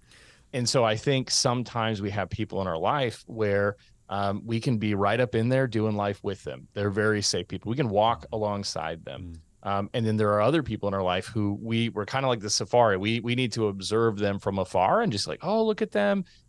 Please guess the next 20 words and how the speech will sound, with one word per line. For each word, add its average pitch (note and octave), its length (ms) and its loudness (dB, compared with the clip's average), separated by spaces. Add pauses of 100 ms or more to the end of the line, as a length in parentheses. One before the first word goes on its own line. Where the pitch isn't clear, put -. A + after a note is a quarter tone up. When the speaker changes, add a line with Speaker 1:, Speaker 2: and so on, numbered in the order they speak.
Speaker 1:
Uh, A#2 140 0
but A2 220 0
I A#2+ 220 0
can't A2 360 -6
get G#2 240 -6
too G2+ 220 -6
close F#2+ 460 -2
because F#2 340 -6
it's E2 160 -10
not E2 200 -10
safe - 220 -8
for - 180 -16
me. - 200 -16 (680)
Speaker 2:
Yeah. F#2+ 300 -4
And G2+ 160 -4 (360)
<laughs> - 360 -18
interesting E3+ 380 0
analogy. C3+ 520 4
I G#2+ 80 -2
was A2+ 180 0